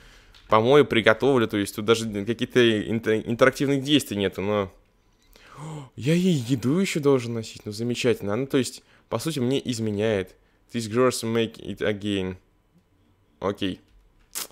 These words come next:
Спасибо за мою стряпню. Твой отзыв о ней. Окей, женщина, я тебе щас пылесосом по-, вот интересно, его можно пылесосом как-то убить или нет? Потому что, ну, блин,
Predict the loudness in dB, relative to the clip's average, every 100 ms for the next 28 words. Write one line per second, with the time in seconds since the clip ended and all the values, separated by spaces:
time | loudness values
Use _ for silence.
0 | _ _ _ _ _ _ _ -18 -8 -6
1 | -6 -12 -8 -10 -10 -20 -20 -20 -20 -14
2 | -12 -10 -12 -14 -14 -16 -18 _ _ -14
3 | -8 -6 -8 -10 -12 -14 -16 _ _ _
4 | _ _ _ _ _ _ _ -20 _ _
5 | _ -12 -2 0 2 0 -4 -4 -2 -4
6 | -6 -4 0 0 0 -2 -8 -14 -16 _
7 | -12 -6 -2 -2 0 -2 -2 -2 0 0
8 | 2 0 -2 -4 -2 -2 -4 -4 -4 0
9 | -2 -2 -12 -20 -6 -6 -2 -2 -2 -4
10 | -4 0 2 4 0